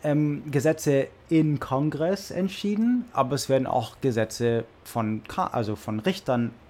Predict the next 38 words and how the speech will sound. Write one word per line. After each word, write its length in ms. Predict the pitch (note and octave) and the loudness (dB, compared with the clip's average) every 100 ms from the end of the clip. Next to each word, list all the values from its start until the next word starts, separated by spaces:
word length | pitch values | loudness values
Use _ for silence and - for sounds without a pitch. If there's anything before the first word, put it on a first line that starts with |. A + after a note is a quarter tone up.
| - | -10
einfach 280 | B2 - | -8 -6
auf 160 | A2+ A2+ | -6 -4
der 120 | B2 | -4
Stelle 420 | - F#3+ C3 G2+ - - - - | 0 0 0 -2 -6 -20 -20 -10
entschieden. 580 | A#2+ G#2+ - G2+ F2 E2 - - - - - - | -4 -4 -4 -6 -6 -10 -18 -20 -20 -20 -20 -2
Und 200 | C3 A#2+ | 0 4
somit, 600 | D#3+ D#3+ C#3 - - - | 6 6 4 2 -4 -2
ja, 200 | B2+ F#2 | 2 2
also 320 | - A2+ A#2 G#2+ | 0 -2 -4 -2
Präsidenz 580 | A#2+ A#2 B2 C#3+ E3+ C3+ | -2 0 4 4 4 -2
ist 220 | A#2 - | -4 2
sehr 260 | C3 C3 | 4 4
wichtig 500 | B2 B2 B2 A#2+ - | 2 -2 -2 -2 -4
und, 220 | B2 A#2 A#2 | -4 -4 -2
und 260 | A#2+ G#2+ | -4 -4
so 300 | A#2+ B2 C3+ | -2 0 2
wird, 140 | C#3 - G#2 | 0 -2 -2
haben 160 | B2 | 2
wir 100 | A#2+ | 2
die 140 | A#2 A#2 | 2 0
drei 280 | - A#2 A2+ | 0 0 2
Teile 320 | A2 G#2+ G#2+ | 0 0 0
von 140 | G2+ | -2
dem, 220 | G2+ G2 G2 | -4 -6 -8
von 200 | - F#2+ | -10 -8
dem 180 | F#2+ | -8
Dreieck, 420 | F#2+ C#3 C3 B2 B2 - - | -2 0 0 -2 -4 -20 -12
Checks 260 | - B2 A2+ | -8 -6 -4
and 80 | G#2 | 2
Balances. 680 | B2+ B2+ A#2+ A#2+ A#2 A2+ - - - - - - - - - - - - - | 4 2 -2 -2 -4 -6 -16 -20 -20 -20 -20 -20 -20 -20 -20 -20 -20 -20 -10
Alright. 1400 | D#3 D3+ D3 C#3 B2+ A2+ G#2+ - - D3 - - - - - - - | 0 4 8 8 6 4 2 0 -6 -12 -6 -6 -6 -10 -16 -20 0
Mir 160 | C#3+ E3 | 4 6
hat 120 | F3 | 6
das 140 | E3 C#3+ | 4 4
alles 220 | C#3 B2 | 2 0
super 220 | B2+ C3 | 0 -2
Spaß 280 | - C#3+ C3+ | 4 4 4
genach-, 360 | C#3+ C3+ - | 4 4 2